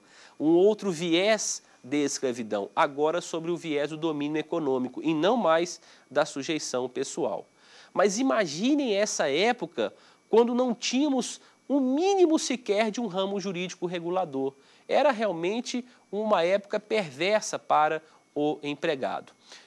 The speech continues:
Eu gostaria de citar para vocês e de indicar para vocês um filme que retrata um pouco da realidade do sistema capitalista nesta época, né, no início da Revolução Industrial, que se chama Daens, Um Grito de Justiça.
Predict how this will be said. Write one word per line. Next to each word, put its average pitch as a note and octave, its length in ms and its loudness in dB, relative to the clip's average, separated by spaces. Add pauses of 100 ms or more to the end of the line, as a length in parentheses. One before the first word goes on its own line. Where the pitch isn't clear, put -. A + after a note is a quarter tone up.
(160)
Eu G3 180 6
gostaria G#3 500 0
de D3 140 -8
citar C3 460 0
para B2 120 -4
vocês A#2 420 -4
e B2 60 -4
de B2+ 120 -8
indicar A#2 400 -2
para A#2 120 -10
vocês C3+ 580 -4 (440)
um C#3 180 -4
filme E3+ 520 -4
que F#3 160 -8
retrata D#3 600 0
um A2+ 80 -6
pouco C#3+ 400 -4
da C3+ 140 0
realidade A#2 560 -2
do G#2+ 60 -18
sistema A2+ 420 -10
capitalista G#2+ 680 -6 (280)
nesta C3+ 560 -2
época, D#3 340 -2
né, C3 120 -2
no D3 100 -2
início C#3 340 -6
da C3+ 80 -8
Revolução A#2+ 540 -8
Industrial, A#2+ 600 -2 (360)
que - 80 -12
se E3+ 120 -4
chama C3+ 360 -4
Daens, A#2+ 800 0 (120)
Um D#3 140 -6
Grito G3 640 -6
de D3+ 260 -4
Justiça. C#3 760 -6